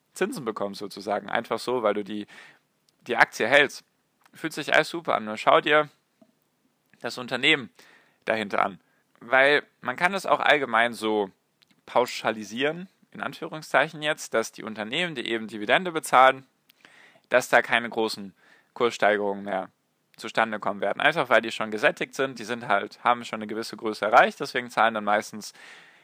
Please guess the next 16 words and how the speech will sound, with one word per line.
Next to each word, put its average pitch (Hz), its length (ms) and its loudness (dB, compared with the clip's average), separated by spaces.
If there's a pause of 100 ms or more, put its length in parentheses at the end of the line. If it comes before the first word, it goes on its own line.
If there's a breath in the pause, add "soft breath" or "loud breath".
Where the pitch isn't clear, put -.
(100)
diese 127 200 -2
Unternehmen 117 460 -4
Dividenden, 156 640 2 (180)
damit 120 240 0
sie 131 80 -8
sich 113 240 -10
lukrativ 110 480 -4
machen 107 280 -4
für 101 340 -4 (340)
die 98 60 -10
Investoren. 104 520 -4 (1120)
Und 123 240 -6
all 120 160 8
die 113 120 2
anderen 165 360 4
Unternehmen, 131 560 -4